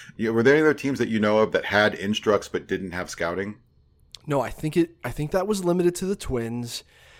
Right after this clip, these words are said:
Speaker 2: And then I know for me personally that, like, the Mariners did not want me to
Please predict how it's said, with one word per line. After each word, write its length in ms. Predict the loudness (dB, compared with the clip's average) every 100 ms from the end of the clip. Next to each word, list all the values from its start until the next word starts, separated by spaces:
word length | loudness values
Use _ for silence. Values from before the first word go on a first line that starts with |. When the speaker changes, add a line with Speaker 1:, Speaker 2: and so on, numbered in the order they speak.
| -20 _ _ -8
Speaker 2:
And 120 | -2
then 140 | -2 -2
I 140 | -2 0
know 180 | 0
for 280 | -2 -6 -6
me 400 | -6 -4 -4 -4
personally 640 | -8 -6 -4 -2 -2 -2 -2
that, 260 | -2 -2
like, 140 | -4 -6
the 80 | -2
Mariners 500 | 0 2 2 0 -4
did 120 | -6
not 260 | -6 -6
want 140 | -6 -8
me 140 | -12
to 320 | -12 -10 -12